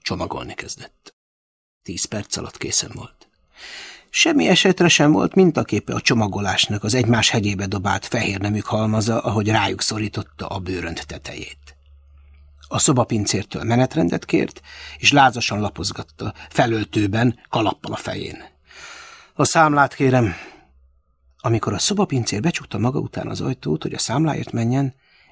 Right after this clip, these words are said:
ebben a kritikus pillanatban lépett ki Henriette a maga szobájából. Elegáns volt, és hódító, szamócapiros ajkain haldokló mosollyal.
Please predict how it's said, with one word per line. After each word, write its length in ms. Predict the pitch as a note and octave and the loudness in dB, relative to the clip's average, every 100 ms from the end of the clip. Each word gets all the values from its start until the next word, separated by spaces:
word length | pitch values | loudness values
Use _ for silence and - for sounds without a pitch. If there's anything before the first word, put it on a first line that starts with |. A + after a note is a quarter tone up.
| _ | _
ebben 360 | E3 F#3+ F#3 - | -2 0 0 0
a 120 | - | -4
kritikus 520 | - D#3 F#3 - - | -2 0 0 -2 -2
pillanatban 640 | - D#3 D3+ C3 A#2 A2 G#2 | 0 2 4 2 0 -2 0
lépett 320 | C3+ C#3 C#3 | 0 0 -6
ki 140 | - | -6
Henriette 560 | B2 A#2 G#2 G2 G#2 - | -2 0 0 -4 -6 -6
a 40 | |
maga 220 | G#2+ F#2+ | -6 -2
szobájából. 840 | - F#2+ - - - - - - _ _ _ _ _ _ _ _ _ _ | -2 -2 -4 -6 -8 -10 -16 -20 _ _ _ _ _ _ _ _ _ _
Elegáns 520 | - - - C3+ - | -8 -6 -6 -4 -4
volt, 400 | - - - _ _ _ _ _ | -6 -10 -18 _ _ _ _ _
és 280 | - F#2+ - | -4 0 0
hódító, 800 | - F#2+ F2+ F2 - - A2 - _ _ _ _ _ _ | -2 -6 -6 -10 -12 -16 -16 -20 _ _ _ _ _ _
szamócapiros 840 | - - G2+ G2+ - G#2 G2+ G#2+ | -6 -4 -4 -4 -4 -4 -2 0
ajkain 540 | - A#2 - G2+ G2 - - - | 0 0 0 -4 -4 -8 -16 -20
haldokló 600 | - F#2+ C2+ - - - | -10 -8 -8 -10 -10 -10
mosollyal. 720 | - - - - C2+ - - | -8 -6 -6 -6 -12 -12 -16